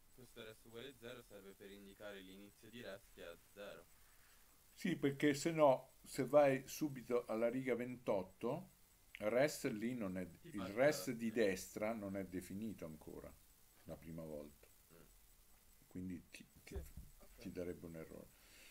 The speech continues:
Speaker 2: Quindi ok, fai, eh, sotto la riga ventotto scrivi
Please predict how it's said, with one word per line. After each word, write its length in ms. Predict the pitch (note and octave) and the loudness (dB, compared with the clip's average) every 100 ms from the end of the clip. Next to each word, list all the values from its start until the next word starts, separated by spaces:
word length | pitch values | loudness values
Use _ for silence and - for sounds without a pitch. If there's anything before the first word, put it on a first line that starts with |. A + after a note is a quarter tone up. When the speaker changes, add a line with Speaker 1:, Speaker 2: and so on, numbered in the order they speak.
| - - - | -20 -20 -4
Speaker 2:
Quindi 240 | C#3 C3 | 0 0
ok, 300 | A2+ F#2+ F2 | 0 -2 -4
fai, 640 | - - B2 C#3 C#3+ C#3 C#3 | -4 0 2 2 0 -4 -6
eh, 840 | G#2 G2+ G2 F#2+ F2+ F2 E2+ E2 | -4 -2 -2 -4 -4 -6 -8 -10
sotto 420 | E2 - A#2 - F#2 | -10 -6 -6 -6 -6
la 140 | F#2 | -6
riga 240 | A2 C3+ | -6 -8
ventotto 640 | D#3+ C#3+ - E2+ E2+ - F#2+ | -8 -8 -8 -8 -8 -12 -14
scrivi 580 | - - C#2+ D2 D#2 | -14 -14 -10 -10 -12